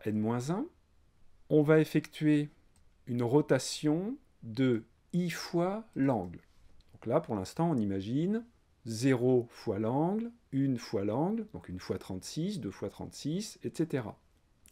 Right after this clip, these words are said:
Ensuite, on dessine un trait à partir de l'origine, qui est donc au milieu de la fenêtre, vers le point de coordonnées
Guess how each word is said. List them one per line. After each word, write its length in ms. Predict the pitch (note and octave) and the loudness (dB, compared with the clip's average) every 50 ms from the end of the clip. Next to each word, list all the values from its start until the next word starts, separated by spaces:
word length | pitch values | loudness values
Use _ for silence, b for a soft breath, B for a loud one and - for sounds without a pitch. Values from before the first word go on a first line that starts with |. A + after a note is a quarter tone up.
| _ _ _ - | _ _ _ 0
Ensuite, 560 | D3+ D3+ D#3 - - F3 E3 D#3 E3 - - - | 0 0 0 2 2 2 2 2 0 -4 -12 -8
on 80 | B2+ A2+ | -4 -2
dessine 500 | A2 A#2 A2+ A#2 - - B2+ B2 A#2 A2+ - | 0 0 0 -2 -2 -2 0 0 0 0 -2
un 120 | A2+ A2+ A#2+ | -4 -6 -6
trait 400 | - - - - F#3 G#3+ D4 D#4+ - _ _ _ - - - - - | -6 -4 -2 0 0 0 -2 -6 -10 _ _ _ -20 -20 -20 -14 -10
à 100 | - A#2 | -8 -4
partir 640 | - - A#2 - - - - C3 B2 A#2 A2+ G#2 G2 - | 0 0 -2 -2 -4 -8 -4 -2 0 0 0 -2 -4 -8
de 140 | F#2+ G2 G#2 | -6 -4 -2
l'origine, 640 | G#2 A2 A2 A2 C3+ B2+ C3 E3+ A3+ C#4 D#4 C#4+ D4 - - - - - | 0 0 0 0 0 -2 0 0 0 0 -2 -2 -4 -8 -18 -20 -16 -12
qui 100 | - A2 | -10 -8
est 40 | |
donc 180 | - G2 F2+ - - - - | -8 -8 -10 -10 -8 -2 0
au 100 | B2+ B2+ | 0 2
milieu 520 | B2 A#2+ A#2 A#2 A#2 A#2 A#2+ A#2 A2+ A2 - | 2 0 -2 -2 0 0 0 0 0 -2 -6
de 80 | - F2+ | -8 -8
la 120 | F2 E2+ | -8 -8
fenêtre, 640 | - - G#2 G2+ A2+ C#3 F#3+ A3 - - - - - - - - _ _ _ _ - | -8 -8 -6 -2 -2 -2 -2 -4 -6 -12 -20 -20 -20 -20 -20 -20 _ _ _ _ -12
vers 460 | A2+ A2+ C#3+ D3 C#3 C3+ B2 - - G#2 | 0 4 4 6 6 4 2 -2 -4 -6
le 140 | G2+ G#2 G#2 | -4 -4 -4
point 560 | - - - - C3 C3 C#3+ D#3+ F#3+ A#3 B3 G#3+ | -6 -8 -6 -2 0 2 2 2 2 0 -2 -4
de 160 | C3+ B2 B2 | -2 0 0
coordonnées 800 | A#2 - C3+ B2 A#2 A2+ A2 B2 A#2+ A#2+ B2 A#2+ A#2+ A2 G2 | 2 2 2 2 2 2 2 2 4 4 4 2 2 0 0